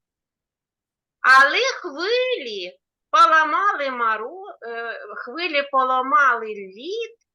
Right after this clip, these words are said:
і утворилися ось такі казкові,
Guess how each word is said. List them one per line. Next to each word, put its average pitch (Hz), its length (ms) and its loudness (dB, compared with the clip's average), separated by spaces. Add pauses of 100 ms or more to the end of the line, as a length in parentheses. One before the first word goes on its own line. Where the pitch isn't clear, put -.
(220)
і 226 120 -6
утворилися 233 1120 0 (160)
ось 247 400 -2
такі 247 800 -8
казкові, 226 1300 -6